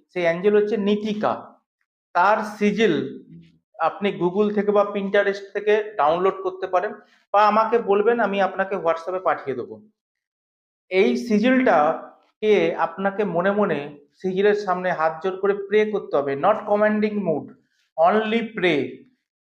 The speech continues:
যে, আহ, "নীতিকা, আমার এত টাকা দরকার, আমার এই দিনের মধ্যে দরকার, তুমি আমাকে যেভাবে হোক ম্যানেজ করে দাও বা ব্যবস্থা করে দাও।" দেখবেন আপনাদের হান্ড্রেড পার্সেন্ট সেইটা ফুলফিল হবে।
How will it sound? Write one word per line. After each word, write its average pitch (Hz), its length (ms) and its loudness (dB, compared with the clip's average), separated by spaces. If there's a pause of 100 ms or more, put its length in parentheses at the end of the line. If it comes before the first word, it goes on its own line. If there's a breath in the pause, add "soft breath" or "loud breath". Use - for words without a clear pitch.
যে, 233 540 2 (520)
আহ, 165 280 2
"নীতিকা, 214 760 0 (140)
আমার 185 340 2 (280)
এত 156 220 -4
টাকা 180 300 0
দরকার, 180 560 0 (320 loud breath)
আমার 156 320 0
এই 180 180 -2
দিনের 175 320 -4
মধ্যে 190 260 -4
দরকার, 185 460 -2
তুমি 175 220 -10
আমাকে 160 320 -2
যেভাবে 160 360 -2
হোক 208 220 -2
ম্যানেজ 147 360 -6
করে 131 140 -6
দাও 120 260 -14 (380)
বা 170 120 4
ব্যবস্থা 156 460 -2
করে 143 220 -4
দাও।" 113 300 -8 (220)
দেখবেন 208 720 0 (240 loud breath)
আপনাদের 208 480 0
হান্ড্রেড 208 580 -4
পার্সেন্ট 202 440 0
সেইটা 190 320 -2 (100)
ফুলফিল 180 420 -2
হবে। 117 220 -8